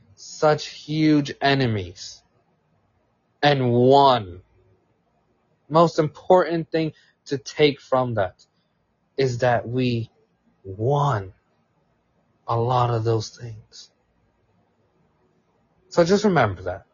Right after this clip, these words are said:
Remember that. Take pride in it. Please take pride in it. Right? And in every effort that you can, uh, try to sustain that. Right?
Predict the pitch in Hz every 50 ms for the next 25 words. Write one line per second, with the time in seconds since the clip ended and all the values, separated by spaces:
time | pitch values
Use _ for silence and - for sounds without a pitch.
0 | _ - 127 131 135 143 147 147 147 147 131 123 127 131 127 110 _ - _ _
1 | _ _ _ _ _ - - 185 165 - - 127 120 123 127 127 131 131 127 123
2 | 127 131 131 - _ _ _ _ _ _ _ _ _ _ _ _ _ _ - -
3 | 240 202 - - - 110 92 90 - 104 98 95 95 92 92 95 95 98 101 -
4 | _ _ _ _ _ _ _ _ _ _ _ _ _ _ _ _ _ _ _ _
5 | _ - 113 117 113 110 101 - _ _ _ _ _ _ _ _ _ _ _ _
6 | - 131 131 135 135 139 143 147 151 151 156 147 - 135 127 127 120 - 117 113
7 | 110 - _ - - _ _ _ _ _ _ _ _ _ _ _ - 110 110 107
8 | 107 113 110 107 - 107 98 92 87 90 90 98 98 _ _ _ _ _ _ _
9 | _ _ _ _ _ _ _ _ _ _ _ _ _ _ _ - - 107 98 98
10 | 95 95 101 98 - 104 90 - - _ _ _ _ _ _ _ _ _ _ _
11 | _ _ _ _ _ _ _ _ _ - - - 160 156 160 151 - - 135 -
12 | - - 107 101 101 95 95 95 - _ _ - _ _ _ _ _ _ _ _
13 | _ _ _ _ _ _ _ _ _ _ - 107 110 101